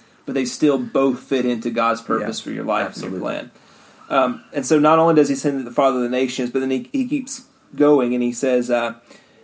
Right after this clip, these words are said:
Speaker 1: he's talking about Hagar, and, um, and it says, "God opened her eyes, and she saw a well of water." So just to reiterate the point,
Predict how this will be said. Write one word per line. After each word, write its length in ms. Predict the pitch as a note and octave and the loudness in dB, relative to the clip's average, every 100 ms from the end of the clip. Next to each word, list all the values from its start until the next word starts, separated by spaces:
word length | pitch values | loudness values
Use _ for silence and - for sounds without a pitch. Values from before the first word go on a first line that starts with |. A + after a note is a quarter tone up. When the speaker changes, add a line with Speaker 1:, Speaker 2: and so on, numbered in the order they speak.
| _ - | _ -10
Speaker 1:
he's 160 | C3 | 0
talking 180 | C#3+ B2+ | 2 2
about 140 | B2 A#2+ | 0 0
Hagar, 600 | C#3+ C#3+ B2 A#2+ B2 - _ _ _ - | 2 2 2 2 0 -6 _ _ _ -4
and, 160 | C3+ B2+ | 0 0
um, 380 | A#2 A2 A2 - _ | 0 0 -4 -10 _
and 300 | C3 B2 - | -8 -6 -6
it 80 | B2 | -4
says, 220 | C3+ B2 | -4 0
"God 260 | C#3+ C#3+ - | 2 2 4
opened 380 | D3+ D#3 D3+ | 2 2 -2
her 120 | D#3 A2+ | -2 0
eyes, 500 | B2+ B2 A#2 A#2 A#2+ | 2 2 0 -4 -6
and 120 | A#2+ | -6
she 140 | C3+ | -4
saw 320 | B2 - B2+ A2+ | -2 0 2 2
a 100 | A2+ | 0
well 300 | A#2+ A#2+ A2+ | 0 0 -2
of 80 | |
water." 420 | A2 G#2 G#2 - - _ _ _ _ _ _ _ _ | -6 -6 -6 -8 -14 _ _ _ _ _ _ _ _
So 460 | - - C3 B2 B2 | -6 0 2 2 2
just 260 | C#3+ C#3+ | 0 0
to 140 | C#3 B2 | 0 -2
reiterate 640 | B2 C#3 C3 D3 C#3+ B2+ | 0 0 2 2 2 0
the 80 | A#2+ | -4
point, 360 | C3+ B2+ A2 | -4 -4 -4